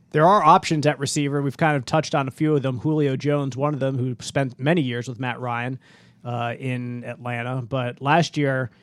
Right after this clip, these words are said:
I mean, like I said, he missed seven games, but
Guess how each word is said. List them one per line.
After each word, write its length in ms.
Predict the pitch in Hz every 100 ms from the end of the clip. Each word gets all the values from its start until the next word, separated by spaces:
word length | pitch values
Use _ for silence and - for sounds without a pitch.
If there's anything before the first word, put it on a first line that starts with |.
| _ _
I 80 | 139
mean, 160 | 139 135
like 180 | 139 156
I 40 |
said, 200 | 143 185
he 80 | 143
missed 220 | 165 -
seven 260 | 190 165 147
games, 440 | 160 156 131 151
but 260 | - 143